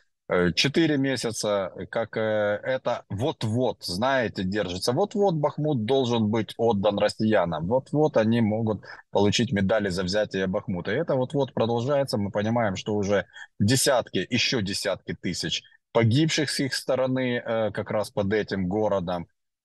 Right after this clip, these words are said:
И, э, понятно, что те успехи, которыми они могут похвастаться, это совершенно не успехи.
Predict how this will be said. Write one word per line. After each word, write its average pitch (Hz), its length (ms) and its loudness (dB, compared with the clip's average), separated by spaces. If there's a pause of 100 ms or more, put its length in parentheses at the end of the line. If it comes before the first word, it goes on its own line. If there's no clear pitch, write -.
(120)
И, 139 220 4
э, 107 500 2
понятно, 123 400 -4
что 104 200 -8
те - 140 -4
успехи, 110 420 -2
которыми 101 480 2
они 101 180 0
могут 104 340 -2
похвастаться, 135 640 0
это 98 200 -2
совершенно 107 640 2
не 101 160 2
успехи. 80 500 -2